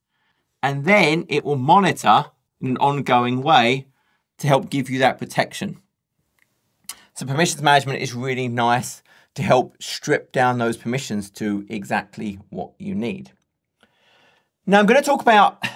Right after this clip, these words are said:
two other solutions that at the time of recording are not in the exam, but I suspect they'll be added fairly soon. So if I think about all of these solutions and the access and the things they're provided, we'll realize as a user, I'm on my device and my device can be anywhere.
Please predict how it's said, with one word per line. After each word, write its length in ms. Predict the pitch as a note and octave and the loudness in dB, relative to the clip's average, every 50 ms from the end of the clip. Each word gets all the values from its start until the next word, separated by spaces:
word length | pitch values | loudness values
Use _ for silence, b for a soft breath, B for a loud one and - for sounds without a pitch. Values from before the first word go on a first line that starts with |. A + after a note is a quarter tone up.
| B B B B | B B B B
two 280 | - - - G#3 G3 | -8 -2 4 6 8
other 220 | F#3+ G#3 G#3+ A3 G#3+ | 8 8 6 6 2
solutions 640 | - - D#3 C#3+ C3+ B2+ - - C3 C3 B2+ B2+ | 0 0 0 0 0 0 -2 -6 -6 -6 -6 -4
that 280 | - C3 B2+ - - - | 0 2 2 0 0 -2
at 120 | - B2+ G2+ | -6 -6 -6
the 60 | A#2 | -6
time 220 | - - C#3 D3 | -2 -2 -2 0
of 60 | F3 | 0
recording 360 | A3+ A3+ - B3 B3+ A#3 G3+ D#3 | -2 0 2 2 4 4 4 2
are 40 | |
not 240 | C3 B2+ C#3 C#3+ - | 4 4 4 4 4
in 80 | F3 F3+ | 4 2
the 80 | G3+ | 2
exam, 560 | G#3 G3+ G3 A3 G3 D3 B2+ C#3 F3 G#3 - _ b b b b b b b b | 2 2 2 4 4 4 4 4 2 0 -4 _ b b b b b b b b
but 80 | - D#3 | 2 2
I 60 | D3 | 2
suspect 260 | D3+ C#3+ F#3+ F#3 - | 2 2 2 2 4
they'll 80 | E3+ E3 | 2 0
be 220 | D#3 D3+ - - | 0 -2 -4 0
added 340 | C3 C3+ C3+ B2+ C3 C3 - | 2 2 2 2 0 -2 -6
fairly 400 | - - C3 A#2+ A#2+ A2+ A2 G2+ | -6 -2 2 2 2 2 0 -4
soon. 400 | - - B2+ A#2 G2 F2 - - b b b b b b b b | -6 -6 -6 -4 -4 -6 -10 -14 b b b b b b b b
So 140 | b - F3 | b -4 -2
if 100 | D#3+ E3+ | 2 2
I 80 | F3+ | 2
think 300 | F3+ F3+ - A3 B3 A#3 | 2 2 0 -4 -2 0
about 200 | - G3 F#3 - - | 0 2 2 2 2
all 200 | E3+ F3+ G3+ G#3+ | 0 0 0 0
of 80 | G#3+ | -2
these 240 | - F3 E3 D#3 - | -2 -4 -4 -4 -6
solutions 840 | - E3 D#3 D3+ E3 F3 F3 - - G#2 F#2+ F#2+ G#2 C3+ - - - _ _ _ _ _ _ _ _ _ _ _ _ _ _ _ _ _ _ _ _ _ _ _ _ _ - - - | -8 -8 -6 -4 -4 -4 -4 -4 -4 -4 -4 -4 -4 -6 -10 -14 -18 _ _ _ _ _ _ _ _ _ _ _ _ _ _ _ _ _ _ _ _ _ _ _ _ _ -12 -4 -2
and 160 | B2 B2+ C3 | 0 0 0
the 160 | C3+ C3+ - - | -2 -4 -2 0
access 540 | C3+ D3+ D3+ - - - C#3 B2 B2 - | 0 0 0 -2 -4 -2 0 0 0 -2
and 100 | A#2+ B2 | -4 -6
the 40 | B2 | -6
things 260 | A#2+ - B2 B2 A#2+ | -4 -4 -4 -4 -4
they're 160 | A#2 B2 A#2 A#2 | -2 -2 -4 -4
provided, 840 | - - G#2 F#2+ B2+ C3+ D3 C#3+ B2 F#2 F#2 E2 E2+ G2 G2 - _ _ b b b b b b b b b b | -4 -6 -2 2 4 6 6 6 4 2 -2 -6 -6 -8 -8 -10 _ _ b b b b b b b b b b
we'll 140 | - C#3+ C#3 | -10 -8 -6
realize 480 | G3 A#3 C4 A#3+ G#3 D#3 C#3 C3+ B2+ - - | -4 -2 2 4 6 6 6 4 2 0 2
as 240 | D3 E3 F3+ E3+ | 4 4 4 4
a 80 | E3+ D#3+ | 2 0
user, 460 | D#3 C#3+ D#3+ G#3+ B3+ C4 A#3+ - B2+ | -2 -2 -2 -2 -2 -2 -2 2 4
I'm 240 | A2+ A2+ A#2+ B2 B2 | 6 6 6 6 6
on 100 | C#3+ D#3 | 4 4
my 140 | E3 E3+ F3 | 4 4 2
device 500 | E3+ D#3+ G2 A2+ G2+ G2 A2+ - - - | 2 0 2 4 4 6 4 2 0 -2
and 80 | A#2+ | 0
my 120 | A#2+ A#2 G#2 | 2 2 0
device 380 | - - B2 B2+ C3 C3+ C3 | 2 2 2 4 4 2 0
can 120 | - - B2+ | -2 -8 -8
be 220 | F#2+ B2 A2+ - - | -6 -6 -6 -4 -2
anywhere. 520 | B2+ B2+ A#2+ A#2 G#2 F2 D#2+ - - - | 0 0 0 0 -2 -2 -4 -6 -6 -10